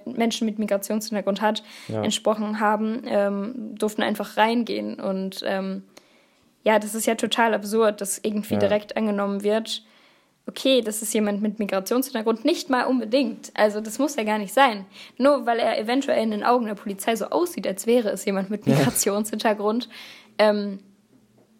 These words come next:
Speaker 1: ja, werden dieser Person bestimmte Rechte einfach abgesprochen.
Speaker 2: Ja.
Speaker 1: Und diese Person darf plötzlich nicht mehr an Orte gehen oder,
Speaker 2: Ja.
Speaker 1: ähm,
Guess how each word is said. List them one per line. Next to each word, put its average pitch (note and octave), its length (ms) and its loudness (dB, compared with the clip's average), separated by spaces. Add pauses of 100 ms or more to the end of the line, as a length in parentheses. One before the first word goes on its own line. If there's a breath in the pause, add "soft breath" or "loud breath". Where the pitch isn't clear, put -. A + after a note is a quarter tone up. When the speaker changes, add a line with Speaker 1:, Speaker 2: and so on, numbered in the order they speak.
(160)
Speaker 1:
ja, A3 380 6
werden G#3+ 640 2
dieser A3 360 2
Person G#3+ 460 0
bestimmte G#3+ 360 -2
Rechte G#3 260 -2
einfach G3 180 -4
abgesprochen. - 800 -2 (720 soft breath)
Speaker 2:
Ja. A2+ 140 0
Speaker 1:
Und G#2 80 0
diese G3+ 160 -2
Person G#3 760 -2 (180)
darf G#3+ 320 4
plötzlich G#3+ 340 -2
nicht A3+ 180 0
mehr G#3 380 4
an G#3 140 -2
Orte - 360 2
gehen F#3+ 360 -2
oder, G3+ 220 2
Speaker 2:
Ja. G3 320 2
Speaker 1:
ähm, F#3+ 260 -2